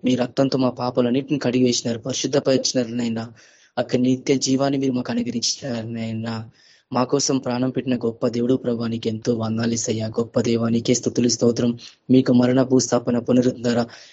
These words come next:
మమ్మల్ని అబ్రహాము సంతానంగా మార్చుకున్నారు. దేవుని ఇస్రాయేలుగా, పరిశుద్ధ జనంగా, యాజక సమూహంగా,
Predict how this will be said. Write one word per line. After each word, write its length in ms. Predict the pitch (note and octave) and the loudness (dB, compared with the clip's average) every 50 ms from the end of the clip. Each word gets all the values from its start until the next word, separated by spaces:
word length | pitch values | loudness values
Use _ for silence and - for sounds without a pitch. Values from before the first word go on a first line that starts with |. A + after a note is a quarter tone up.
| - _ - | -10 _ 0
మమ్మల్ని 260 | C3 B2+ B2+ B2+ - | 4 6 6 6 4
అబ్రహాము 380 | A#2+ B2 - C#3 C3 C3+ C3+ C3 | 4 4 4 4 4 4 2 2
సంతానంగా 480 | B2+ - - A#2+ A#2+ B2 B2 B2 A#2+ A#2 | 2 0 0 0 0 0 0 0 0 0
మార్చుకున్నారు. 600 | A#2 A#2 A#2+ A#2 - - B2 A#2+ A#2 A2+ - - - | 0 -2 -2 -2 -4 -4 -4 -4 -4 -4 -6 -4 0
దేవుని 280 | B2+ C3 C#3 C#3 C3+ C3 C3 | 2 4 6 6 4 2 2
ఇస్రాయేలుగా, 380 | B2 - - B2+ B2+ B2+ C3 | 0 0 2 2 2 2 2
పరిశుద్ధ 340 | - - B2+ A#2 C#3 B2+ C#3 | 0 0 -2 -2 0 0 0
జనంగా, 460 | B2 C3 B2 A#2+ B2 B2 B2 A#2+ A#2 - - - _ - | 0 0 0 0 2 2 0 -2 -4 -8 -14 -10 _ -2
యాజక 340 | B2+ B2+ C3+ C3 C#3+ C#3 C#3 | 0 0 2 0 0 0 0
సమూహంగా, 600 | C3 - B2 C3+ C#3+ C#3+ D#3 D3 C#3 C#3 C3+ | 0 0 0 0 0 2 2 2 2 0 -2